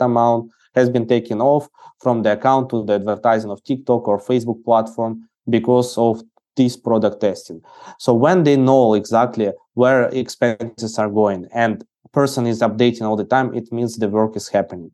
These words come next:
It means the guys, like, exactly doing what they are saying. But if you're not giving any kind of updates, if you're not do, like, uh, keep in touch with the clients, they becoming mad. We, when we start growing fast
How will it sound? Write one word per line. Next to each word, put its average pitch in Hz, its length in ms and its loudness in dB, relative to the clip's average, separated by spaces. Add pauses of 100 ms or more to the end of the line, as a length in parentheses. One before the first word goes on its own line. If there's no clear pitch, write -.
(500)
It 113 180 -4
means 120 300 0
the 107 100 0
guys, 110 420 2
like, 107 320 0
exactly 113 600 0 (340)
doing 120 320 4
what 104 200 0
they 104 100 2
are 101 100 2
saying. 92 460 -10
But 113 180 0
if 156 160 0
you're 151 140 2
not 147 320 -2
giving 135 340 -2
any 175 220 -2
kind 139 240 2
of 120 160 2
updates, 98 420 -6
if 113 140 -12
you're 117 100 0
not 131 320 0 (380)
do, 123 400 4
like, 113 320 2
uh, 120 160 0
keep 135 160 -2
in 135 100 0
touch 127 240 0
with 117 140 -4
the 107 80 -4
clients, 127 460 0
they 127 180 0
becoming 110 480 -2
mad. 98 240 -4 (240)
We, 135 280 2
when 139 420 0
we 147 60 2
start 131 260 2
growing 131 240 2
fast 127 520 0